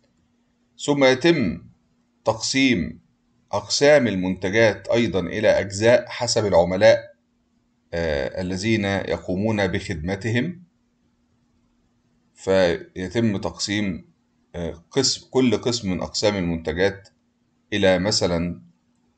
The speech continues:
آه، قسم خاص بعملاء التجزئة، وقسم خاص بعملاء المنتج، آه، بعملاء الجملة، وأيضًا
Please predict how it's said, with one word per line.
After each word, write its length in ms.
آه، 320
قسم 420
خاص 480
بعملاء 580
التجزئة، 720
وقسم 440
خاص 320
بعملاء 600
المنتج، 500
آه، 60
بعملاء 600
الجملة، 680
وأيضًا 680